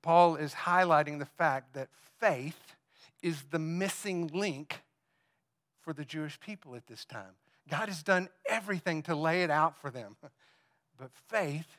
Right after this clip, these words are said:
is the missing link for many in Israel. God is graciously revealed, but they have willfully rebelled. God sent his people to proclaim the message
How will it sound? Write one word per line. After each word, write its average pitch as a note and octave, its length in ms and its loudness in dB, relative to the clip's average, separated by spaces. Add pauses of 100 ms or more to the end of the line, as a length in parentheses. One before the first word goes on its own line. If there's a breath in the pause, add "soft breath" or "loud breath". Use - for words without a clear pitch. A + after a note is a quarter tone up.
(480)
is D#3 160 -4 (120)
the C#3+ 80 -6
missing E3 540 -6
link C#3 360 -8 (460)
for D#3 140 -2
many D#3 380 -4
in C3 120 -6
Israel. A2 500 -12 (1200)
God F3+ 220 4
is D#3+ 160 -2
graciously G3 920 2
revealed, D#3 600 0
but D3 140 -2
they E3+ 220 2
have D#3+ 240 4 (180)
willfully D#3 960 2 (480 soft breath)
rebelled. C3+ 540 -4 (1300)
God F3+ 340 6 (220 loud breath)
sent - 500 -4 (140)
his F#3 200 -2
people F3 460 -2
to D#3+ 140 -6
proclaim E3 580 0
the D3 80 -4
message D3+ 540 -4